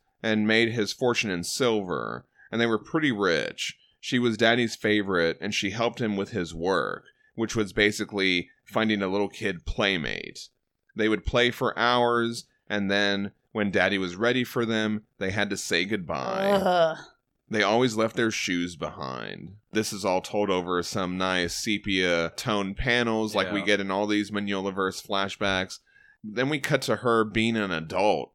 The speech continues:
Speaker 1: after he died. And so it's like, it makes me think, like, she never went to school, maybe? Or, like, she,
Speaker 3: Yeah,
Speaker 1: like, her
Speaker 3: no,
Speaker 1: whole
Speaker 3: she
Speaker 1: life was just doing this one thing.
Speaker 3: Yeah.
Speaker 1: Which is really fucked up and sad, and that's why she's never,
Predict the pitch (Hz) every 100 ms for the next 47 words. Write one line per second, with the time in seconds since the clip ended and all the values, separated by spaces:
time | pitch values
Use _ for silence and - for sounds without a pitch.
0 | 95 101 101 107 95 104 82 80 92 92
1 | 80 64 53 67 - _ _ - 110 -
2 | 110 107 - 107 98 92 - _ _ _
3 | _ 107 120 139 127 123 113 - - 113
4 | 117 123 123 117 101 - - 101 107 131
5 | 139 139 139 143 151 151 139 110 107 107
6 | 127 117 110 98 92 95 90 135 135 117
7 | 110 127 - 110 95 110 98 101 107 107
8 | 98 92 98 92 98 101 92 92 95 90
9 | 69 69 73 _ _ 98 92 80 113 98
10 | 151 151 - 98 80 87 82 80 73 -
11 | 90 95 90 87 92 92 107 95 92 -
12 | 92 90 92 92 95 87